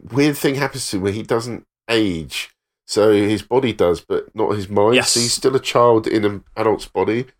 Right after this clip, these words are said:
Speaker 1: which explains why he's always learning every episode.
Speaker 2: Yeah, they do, they
Speaker 1: Because
Speaker 2: do that
Speaker 1: he's
Speaker 2: in the
Speaker 1: always a
Speaker 2: reboot,
Speaker 1: hothead.
Speaker 2: well, the two thousand eleven reboot. Like, uh, a, a spoiler alert for that as well. It gets to the point where his mind has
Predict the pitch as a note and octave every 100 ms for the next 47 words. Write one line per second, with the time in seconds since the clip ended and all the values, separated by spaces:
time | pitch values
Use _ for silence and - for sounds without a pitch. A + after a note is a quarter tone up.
0 | - - - A2 - G#2+ - B2 A#2+ A2
1 | A2 A2 A2 - A2+ A#2 - - F2+ F#2
2 | G#2+ A2+ G2+ E2 D#2+ D#2 G2 F#2+ F#2+ G2
3 | A2 - D#2+ - - _ - - _ D3+
4 | D3+ D3+ C#3 E3 F3+ C#3+ B2 A2+ A#2+ C#3
5 | B2+ A2+ G2 G#2+ F2+ - B2 A#2 G#2+ A2+
6 | A2+ G#2+ G2+ G2 G#2 G#2 - G#2+ G#2 -
7 | - - - A#2 A#2+ A2+ - _ _ -
8 | A#2+ G#2+ - D3+ E3 G3 D#3+ D3 - C#3
9 | C#3 A2 A2 A#2+ G#2+ A2+ - - A#2+ G#2+
10 | G#2+ G#2 A2+ G#2+ G#2 G2+ -